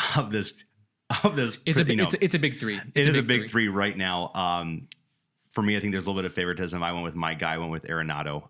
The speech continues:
Speaker 1: Um, and I guess for my kinda just turn of talking and debating why, um, currently leads, I mean, I'm actually glad you chose Mach-, Machado 'cause both guys in the N L.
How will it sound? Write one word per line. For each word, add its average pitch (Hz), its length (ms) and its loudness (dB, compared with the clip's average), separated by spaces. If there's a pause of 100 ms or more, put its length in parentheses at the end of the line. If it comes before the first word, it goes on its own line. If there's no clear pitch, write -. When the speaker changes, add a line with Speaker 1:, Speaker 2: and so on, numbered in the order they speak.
Speaker 1:
Um, 76 480 -4 (180)
and 90 100 -6
I 80 60 -2
guess 101 180 -2
for - 160 -4
my 95 220 0
kinda 92 240 -4
just 87 300 -6 (480)
turn 104 200 0
of 90 140 -2
talking 90 400 -2
and 87 100 -4
debating 87 460 -2
why, 85 320 0 (360)
um, 85 440 -2
currently 135 320 2
leads, 107 440 0
I 101 40 -4
mean, 117 160 0
I'm 127 140 0
actually 135 320 2
glad 110 200 2
you 101 60 0
chose 95 220 -2
Mach-, 92 160 -4
Machado 87 360 -2
'cause 82 160 -8
both 101 280 -2
guys 92 240 0
in 95 140 -4
the 90 140 -4
N 85 160 -6
L. 80 220 -6